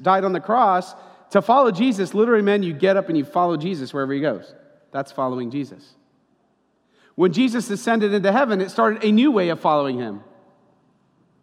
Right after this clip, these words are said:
You weren't gonna be able to just see him. You had to trust. I think what God was doing was developing their trust muscle.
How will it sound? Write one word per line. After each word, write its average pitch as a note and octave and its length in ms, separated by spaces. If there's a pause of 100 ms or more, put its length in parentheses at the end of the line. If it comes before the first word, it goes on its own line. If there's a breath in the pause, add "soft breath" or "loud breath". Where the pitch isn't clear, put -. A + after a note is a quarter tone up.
(600)
You F#3+ 140
weren't B3 200
gonna C4+ 140
be A3+ 100
able G#3 140
to F3+ 100
just D#3 280
see E3+ 200
him. A2 320 (360)
You D3 80
had C#3+ 100
to B2 40
trust. - 540 (840 soft breath)
I B3 140
think C4 220
what F#3+ 140
God F3 240
was D#3+ 120
doing G#3 300
was D#3+ 140
developing E3 560
their C#3+ 160
trust F#3+ 360
muscle. A#2 480